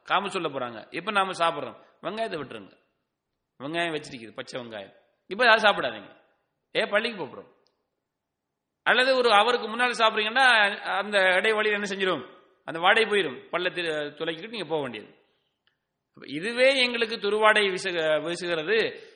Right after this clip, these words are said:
இதை வச்சுக்கிட்டே நம்ம பள்ளிக்கு போகக்கூடாண்டா, சிகரெட், பீடி, சுருட்டு,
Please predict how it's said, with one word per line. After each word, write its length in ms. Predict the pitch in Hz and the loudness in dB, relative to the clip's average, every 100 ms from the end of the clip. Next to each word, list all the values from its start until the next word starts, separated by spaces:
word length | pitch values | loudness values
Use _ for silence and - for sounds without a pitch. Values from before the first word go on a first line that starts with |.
| - | -8
இதை 220 | 165 220 | 0 2
வச்சுக்கிட்டே 480 | 226 220 220 220 240 | 2 0 -4 0 2
நம்ம 180 | 226 202 | 4 2
பள்ளிக்கு 320 | 180 190 214 | 0 0 0
போகக்கூடாண்டா, 500 | 180 190 185 185 202 185 127 - | -2 0 2 4 4 4 2 -6
சிகரெட், 480 | - - 165 175 156 - - _ _ _ - | -16 -14 -6 -4 -6 -10 -20 _ _ _ -4
பீடி, 360 | 165 185 160 151 - - | 2 2 2 -4 -10 -20
சுருட்டு, 520 | - - 185 185 147 | -18 -8 -6 -6 -8